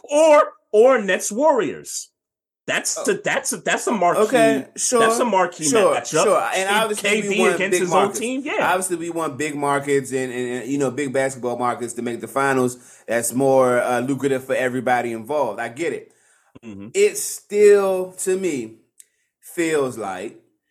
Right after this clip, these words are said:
Speaker 2: and it's funny because he get, every interview he does, he has to answer the question, "Why
Speaker 1: Yep.
Speaker 2: you so hard on Kyrie? Why you," it's kinda like,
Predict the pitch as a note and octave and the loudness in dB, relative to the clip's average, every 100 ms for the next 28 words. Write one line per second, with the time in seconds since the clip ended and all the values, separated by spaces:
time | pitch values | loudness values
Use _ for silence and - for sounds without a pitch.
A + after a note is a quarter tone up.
0 | _ D#3+ F3+ F3+ A3+ A3 F3 - F#3+ E3+ | _ 0 0 2 2 4 2 2 2 2
1 | G3+ E3 C#3+ - F#3 A#3 F#3 G#3 F3+ F3 | 0 0 -2 0 -2 0 0 0 0 -6
2 | D#3 E3+ G#3+ D#3 D#3+ D3+ C#3 C#3 D#3+ - | -2 0 2 0 -4 -4 -6 -8 -8 -10
3 | B2 D#3 F#3 C3+ C#3 C#3+ - _ _ _ | -4 -2 -2 -4 -6 -8 -16 _ _ _
4 | - B2+ F3 F#3 E3+ F3 E3+ E3 F3 E3+ | -4 0 0 2 2 4 4 2 2 2
5 | E3 E3+ C3+ B2+ D3+ D#3 E3 E3 G#3 G#3 | 2 0 0 -2 -4 -4 -8 -4 -2 0
6 | G3 F#3+ | 0 0